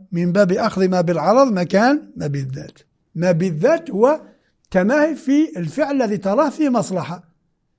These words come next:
فيلازمه ماذا؟ آه، ترك ال-، ال-، ال-، الأمر لأنه مكروه بالنسبة لك. مكروه هنا ليس بالمعنى التشريعي، مكروه بمعنى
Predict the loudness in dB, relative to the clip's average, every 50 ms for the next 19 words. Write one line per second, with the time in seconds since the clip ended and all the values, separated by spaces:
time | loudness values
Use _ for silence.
0 | _ _ _ _ _ _ -6 -4 0 2 2 6 6 6 6 4 0 0 0 0
1 | 0 0 0 0 0 0 0 -2 -2 -2 -2 -4 -6 -8 -18 -20 _ _ _ _
2 | _ _ _ _ _ _ _ -16 -14 -12 -10 -10 -10 -12 -12 -14 _ -4 -2 0
3 | 0 0 -2 -2 -2 0 0 -2 -4 -8 -12 -10 -10 -8 -8 -8 -8 -8 -10 -12
4 | _ _ _ _ _ _ _ _ -14 -12 -12 -12 -12 -12 -14 -12 -12 -10 -10 -10
5 | -10 -12 -8 -4 -4 -2 -2 -2 -4 -6 -6 -6 -6 -4 -4 -4 -4 -4 -2 -2
6 | 0 2 2 2 0 -2 -4 -4 -8 -10 -12 -12 -10 -12 -16 _ _ -20 _ _
7 | _ _ _ _ _ _ _ _ -6 -4 -4 -4 -2 -2 -2 0 0 0 -2 0
8 | -2 -2 -2 -2 -2 -2 -2 -4 -4 -6 -6 -6 -6 -4 -4 -4 -2 -2 -2 -2
9 | -4 -6 -12 -16 -20 _ _ _ _ _ _ -10 -8 -8 -4 -2 0 0 0 0
10 | -2 -4 -4 -4 -4 -4 -6